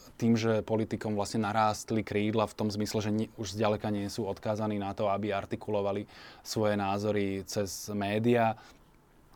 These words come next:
tak si povedali, že môžu byť,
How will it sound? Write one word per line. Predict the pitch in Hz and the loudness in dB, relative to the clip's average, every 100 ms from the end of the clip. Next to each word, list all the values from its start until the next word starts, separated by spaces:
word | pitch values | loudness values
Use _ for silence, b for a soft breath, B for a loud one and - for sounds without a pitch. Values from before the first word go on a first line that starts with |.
| - - | -8 -2
tak | 113 | -2
si | - 110 104 101 98 90 | 0 2 2 2 -2 -2
povedali, | 101 104 101 101 98 | 0 0 0 0 -2
že | 95 95 92 - - - - 113 | -4 -4 -6 -10 -20 -20 -16 -4
môžu | 113 110 110 107 | 0 2 0 0
byť, | 104 98 | 0 -2